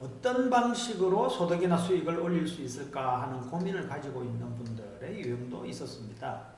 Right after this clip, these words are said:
그리고 세 번째로는, 어, 남편은 이제, 어, 이런 경우가 요즘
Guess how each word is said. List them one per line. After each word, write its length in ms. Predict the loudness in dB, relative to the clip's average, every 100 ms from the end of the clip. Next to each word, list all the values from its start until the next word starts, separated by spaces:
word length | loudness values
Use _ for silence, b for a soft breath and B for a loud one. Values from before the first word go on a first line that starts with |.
| -20 -20 -20 -20 -20 -20 -20 B B B
그리고 120 | -6 -4
세 200 | 0 0
번째로는, 1120 | 2 2 2 2 0 0 0 -2 -2 -4 -4
어, 420 | -6 -4 -4 -6 -2
남편은 1400 | 0 0 -2 -2 0 0 -2 -2 -2 -4 -4 -6 -6
이제, 400 | -4 -2 -4 -8 B B B -20
어, 140 | -16 -6
이런 280 | 0 2 2
경우가 1040 | -2 -2 -4 -4 -4 -4 -6 -6 -6 -4
요즘 480 | -2 -2 -4 -8